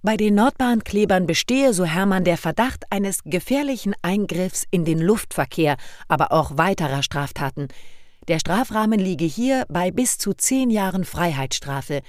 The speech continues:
Der Flugverkehr auf der Nordbahn sei für rund fünfundvierzig Minuten gesperrt gewesen.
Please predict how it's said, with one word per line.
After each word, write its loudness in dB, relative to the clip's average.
Der -6
Flugverkehr 0
auf -2
der -2
Nordbahn 0
sei -2
für 0
rund -2
fünfundvierzig -2
Minuten -2
gesperrt -4
gewesen. -4